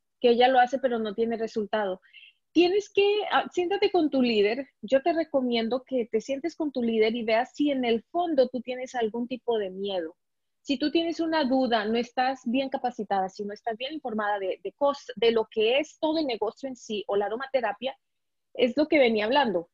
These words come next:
Este es el idioma no hablado que la gente siente. Si te están diciendo, "No, no, no", ese puede ser, en venta se ve que es verdad, después de diez nos, tiene que venir un sí. Eventualmente,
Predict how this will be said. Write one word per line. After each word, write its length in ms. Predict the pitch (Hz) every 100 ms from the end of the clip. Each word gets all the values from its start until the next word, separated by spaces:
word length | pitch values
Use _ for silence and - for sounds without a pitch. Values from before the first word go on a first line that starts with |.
| _ _ -
Este 360 | 247 262 320
es 140 | 311 -
el 340 | 320 320 285 -
idioma 600 | 262 233 262 247 262 285
no 280 | 277 277
hablado 640 | 269 254 269 254 214 214 247
que 140 | 262 233
la 120 | 214
gente 400 | 220 214 196 214
siente. 420 | - 269 240 208
Si 160 | 202 240
te 80 |
están 200 | 247 285
diciendo, 340 | 294 311 320 294
"No, 240 | 285 285
no, 160 | 277 269
no", 160 | 269 262 269
ese 260 | 339 427
puede 280 | - 349 330
ser, 240 | - 277 254 - 226 220 -
en 160 | 233 240
venta 360 | 247 254 311
se 180 | 302 277
ve 220 | 220 240 -
que 60 |
es 100 | 220
verdad, 400 | 220 240 214 190 190
después 320 | 214 - 190
de 120 | 208
diez 320 | 214 226 226
nos, 480 | 226 226 214 - - _ -
tiene 380 | 262 254 254
que 100 | 254
venir 320 | 226 208 196 190
un 140 | 202
sí. 320 | - 180 185
Eventualmente, 960 | 202 208 196 185 208 233 226 185 - 180